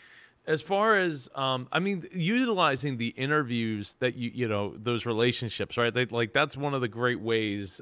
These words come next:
of, of building those relationships with those people who have those products that you can, you can sell. Now, I would say that you really need to focus in on, like, who the,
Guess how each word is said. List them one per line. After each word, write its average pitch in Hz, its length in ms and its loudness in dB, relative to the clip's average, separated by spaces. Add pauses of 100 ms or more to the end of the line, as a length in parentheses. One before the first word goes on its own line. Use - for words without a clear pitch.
of, 104 400 0
of 107 300 -6
building 131 300 2
those 117 180 0
relationships 107 580 -6
with 117 140 -6
those 113 160 -2
people 113 300 -2
who 104 180 -2
have 117 280 4
those 110 200 0
products 107 460 0
that - 120 -6
you 107 180 -4
can, 95 280 -8 (320)
you 123 160 -4
can 85 220 -14
sell. 123 360 4
Now, 107 360 -2 (580)
I 147 180 8
would 190 200 4
say 143 260 2
that 123 160 0
you 160 480 -2
really 135 440 0
need 127 220 0
to 120 80 -2
focus 127 440 0
in 123 120 2
on, 113 180 0
like, 107 260 0
who 151 300 0
the, 117 400 -2